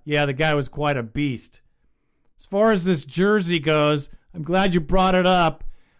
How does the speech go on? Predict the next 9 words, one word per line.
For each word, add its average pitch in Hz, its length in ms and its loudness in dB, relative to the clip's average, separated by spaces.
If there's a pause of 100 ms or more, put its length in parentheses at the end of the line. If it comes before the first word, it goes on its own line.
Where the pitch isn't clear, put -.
(140)
Um, 135 540 -2 (400)
what 208 300 0
fucking 202 640 0
idiot 190 680 2 (240)
would 151 240 0
put 196 180 6
a 160 60 2
J-, 160 320 -4
Raider 208 760 2